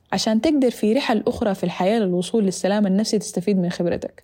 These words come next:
لأنه الحياة ممكن ترجع توقعنا تاني وتالت، وزي ما قلنا حتختبرنا طوالي، وممكن نرجع لنقطة الصفر تاني،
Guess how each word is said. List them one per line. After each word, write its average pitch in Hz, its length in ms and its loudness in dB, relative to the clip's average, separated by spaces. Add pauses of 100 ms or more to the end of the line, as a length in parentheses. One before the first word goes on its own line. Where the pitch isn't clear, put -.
(140)
لأنه 330 260 2
الحياة 294 260 0
ممكن 349 340 2
ترجع 349 280 2
توقعنا 240 460 2
تاني 311 300 0
وتالت، 262 560 -2
وزي 240 240 2
ما 220 160 4
قلنا 285 380 2 (140)
حتختبرنا 254 680 0
طوالي، 247 680 2
وممكن 262 400 2
نرجع 285 300 0
لنقطة 190 360 0
الصفر - 400 -4
تاني، 226 440 0